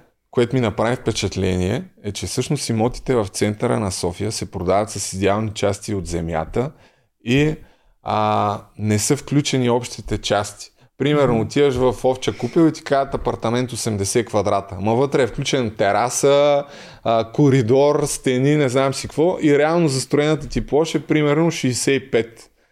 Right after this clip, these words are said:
Speaker 1: Докато в центъра е шейсет и пет квадрата, ти е само застроената площ,
Speaker 2: Мгм.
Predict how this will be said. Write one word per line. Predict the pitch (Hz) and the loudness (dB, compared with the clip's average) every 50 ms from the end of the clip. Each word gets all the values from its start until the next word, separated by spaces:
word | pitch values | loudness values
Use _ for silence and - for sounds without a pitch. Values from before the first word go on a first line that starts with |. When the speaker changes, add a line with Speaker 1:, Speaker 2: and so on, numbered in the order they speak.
| _ _ _ _ | _ _ _ _
Speaker 1:
Докато | 110 110 120 110 - 110 - - 104 | -8 -8 -6 -6 -6 -6 -6 -2 0
в | 104 101 95 | 0 0 0
центъра | - - - 147 165 180 175 - 156 135 139 151 175 214 - - _ _ _ _ _ _ _ _ - | -2 -2 0 0 0 0 0 0 2 2 2 2 0 -2 -6 -12 _ _ _ _ _ _ _ _ -2
е | 110 113 104 - - - - - | 0 0 0 0 -4 -10 -14 -8
шейсет | - - - 113 104 95 95 - - 127 135 | -6 -2 0 0 0 0 0 0 0 0 0
и | 147 139 - - _ | 0 -2 -6 -12 _
пет | - 135 139 139 139 - - - - | 0 0 0 0 -2 -8 -18 -18 -14
квадрата, | - - 113 104 95 92 104 98 104 117 - - 170 175 165 175 | -6 -2 0 0 2 2 2 2 2 0 0 0 0 0 0 -2
ти | - - 131 | 0 0 2
е | 117 107 | 2 2
само | - - 131 139 147 143 | 0 -2 -2 0 0 -2
застроената | 131 135 127 - - 123 117 110 104 101 104 98 87 | -2 -4 -4 -2 0 0 2 2 0 -2 -2 -6 -8
площ, | - - - 95 104 127 147 151 | -8 -4 0 0 0 0 0 -4
Speaker 2:
Мгм. | 151 139 147 147 | -6 -6 -6 -6